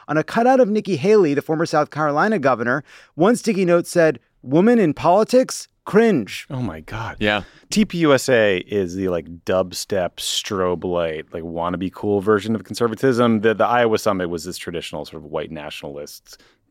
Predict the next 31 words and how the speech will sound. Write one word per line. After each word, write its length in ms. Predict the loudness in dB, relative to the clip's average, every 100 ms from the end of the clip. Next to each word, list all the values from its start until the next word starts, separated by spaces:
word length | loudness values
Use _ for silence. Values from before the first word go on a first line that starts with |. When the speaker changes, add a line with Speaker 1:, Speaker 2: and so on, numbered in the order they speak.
| -20
Speaker 2:
super 300 | -12 -10 -8
boring 540 | -6 -4 -2 -2 -4 -8 _
brand 260 | 0 2 0
of 60 | -2
conservatism. 500 | -4 -2 -2 0 -2 -6 -12 -2
I 60 |
think 220 | 2 2 0
Trump 240 | 0 2
also 220 | 2 0
skipped 300 | -4 -4 -4 -4
it 140 | -6
because 280 | -6 -6 -2
Bob 220 | 0 0
Vander 180 | -2 -4
Plaats, 220 | -6 -6
the 60 | -6
guy 140 | -6
who 60 | -6
organizes 520 | -6 -6 -8 -8 -6
it, 180 | -4 -4 _ _ _
hates 380 | -12 -8 -8
his 140 | -10 -12
guts 540 | -8 -8 -8 -12 -14 -10
and 220 | -8 -6
is, 180 | -6 -8 -14 -14 -10 -2
I 80 |
don't 180 | 0 0
think 100 | -2
he's 120 | -4 -4
endorsed 440 | -4 -2 -2 -4
DeSantis, 520 | -6 -4 -2 -2 -4